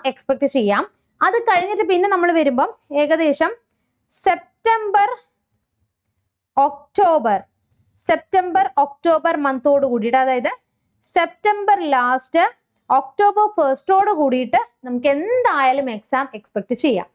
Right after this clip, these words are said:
അപ്പൊ നമ്മുടെ മുന്നിൽ ഇനി കിടക്കുന്നതെന്ന് വെച്ച് കഴിഞ്ഞാൽ വളരെ ചെറിയൊരു ടൈമേ നമ്മളുടെ മുന്നിലുള്ളൂ. ഈ ചെറിയ ടൈമിൽ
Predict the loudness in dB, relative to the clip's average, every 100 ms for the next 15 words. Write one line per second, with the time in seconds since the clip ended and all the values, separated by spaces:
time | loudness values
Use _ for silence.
0 | _ _ _ _ -4 -2 0 0 -2 -2
1 | -2 0 0 0 -2 -2 -2 -2 -2 0
2 | 0 0 0 0 0 0 -2 -6 0 0
3 | 2 -2 -2 -2 -4 -2 -4 -2 -4 -4
4 | -4 -2 -2 0 0 -2 -8 _ _ _
5 | -2 0 0 0 -2 -8 _ -6 -6 -2
6 | 0